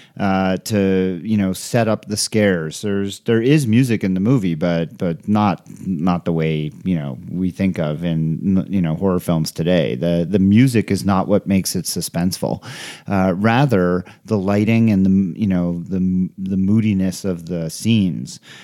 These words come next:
Uh, I found this to be, um,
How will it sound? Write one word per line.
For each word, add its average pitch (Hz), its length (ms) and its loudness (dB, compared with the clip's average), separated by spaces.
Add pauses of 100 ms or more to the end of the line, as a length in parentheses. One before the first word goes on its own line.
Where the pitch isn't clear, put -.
(180)
Uh, 92 260 0
I 123 180 2
found 139 400 4
this 123 240 2
to - 120 -6
be, 107 540 4
um, 92 600 0